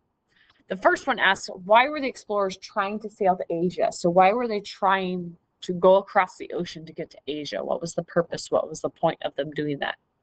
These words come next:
And then the second one talks about, okay, once they discovered this new land, you know, why were they continuing to go over there and try to discover more of this new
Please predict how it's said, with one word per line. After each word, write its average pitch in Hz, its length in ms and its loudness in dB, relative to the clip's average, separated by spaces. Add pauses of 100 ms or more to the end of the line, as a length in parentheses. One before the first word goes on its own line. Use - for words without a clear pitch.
(960)
And 180 80 0
then 180 140 4
the 170 100 2
second 269 300 0
one 185 120 -2
talks 170 240 2
about, 160 180 4
okay, 160 240 -4
once 180 260 -4
they 180 140 0
discovered 180 560 -2
this - 240 -8
new 190 360 4
land, 165 720 0 (680)
you 156 80 -6
know, 151 60 -2
why 160 200 6
were 180 140 0
they 170 100 0
continuing 175 580 -4
to 156 80 -12
go 156 200 2
over 147 140 -2
there 143 200 4
and 135 100 -4
try 143 220 -4
to - 140 -12
discover 143 540 -4
more 151 440 4
of 139 100 -4
this 143 240 -14
new 143 160 -12